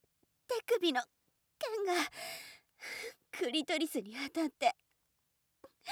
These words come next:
気持ちよくされちゃう。負けるもんですか。ほら、水着の下でどんどん硬くなってきてる。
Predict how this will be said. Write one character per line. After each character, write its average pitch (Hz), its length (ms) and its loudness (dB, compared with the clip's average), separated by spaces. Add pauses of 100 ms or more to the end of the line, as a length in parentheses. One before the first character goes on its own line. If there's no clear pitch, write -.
(600)
気 - 200 -10
持 415 80 4 (100)
ち - 120 -4
よ 539 160 8
く - 60 -8
さ 330 200 -2
れ 330 120 0
ち - 160 -2
ゃ 339 160 8
う。 311 140 4 (1800)
負 285 600 2
け 233 180 0
る 277 160 -2 (300)
も 294 280 6
ん 359 100 2
で 554 160 10
す - 100 -4
か。 - 100 8 (3250)
ほ 403 160 10
ら、 269 260 10 (800)
水 359 300 6
着 381 80 4
の 381 160 6
下 392 200 6
で 330 120 8
ど 277 340 6
ん 381 60 4
ど 415 180 10
ん 320 60 4
硬 320 260 6
く 320 120 0
な 320 140 8
っ - 20 -2
て 349 160 2
き - 100 -6
て 349 140 0
る。 302 200 6